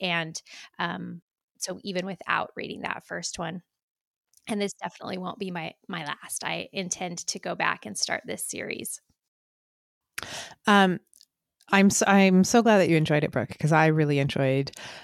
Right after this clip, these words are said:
Speaker 2: The Appeal, and The Twyford Code is the other book that Janice Hallett has, has written. And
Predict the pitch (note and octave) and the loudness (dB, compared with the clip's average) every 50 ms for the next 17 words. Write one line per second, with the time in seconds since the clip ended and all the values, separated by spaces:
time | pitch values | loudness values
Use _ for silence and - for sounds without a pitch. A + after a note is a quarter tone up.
0 | - _ _ - D3+ C#3 C3+ - - D#3 D3 C#3+ C#3+ C3+ B2+ B2+ C3 - - D3+ | -20 _ _ 0 2 2 2 2 2 2 2 4 2 2 2 2 0 0 0 0
1 | C#3+ C#3 - C#3+ C3+ C#3 - - C3+ C3+ B2+ B2 - - - D3 C3+ B2+ C3 - | 0 0 0 -2 -4 -2 -2 -2 -2 -2 -2 -2 -4 -4 -2 -2 -2 0 -2 -2
2 | - C#3 C3 - C3 C3 - C3 C3 C3 C3 - - - _ - - C#3+ - - | -2 -2 -4 -4 -4 -2 -2 -2 -2 -2 -4 -6 -6 -10 _ -6 -4 -4 -4 -4
3 | - - - - - C3 C3 A#2 A#2+ - - B2 C3 B2+ - - - - - C#3 | -8 -8 -6 -2 -2 0 0 0 -2 -2 -4 -4 -4 -4 -6 -8 -8 -6 -4 -4
4 | C3+ - - - - - - - - - C#3+ C3+ - C#3+ C#3 - C#3+ C3+ C3+ C3+ | -4 -6 -8 -12 -14 -16 -16 -12 -8 -6 -4 -4 -2 -4 -4 -4 -6 -8 -8 -8
5 | C#3+ - - - - - - _ _ _ _ _ - - D#3 D#3 - | -10 -12 -16 -18 -18 -20 -20 _ _ _ _ _ -6 -2 0 0 0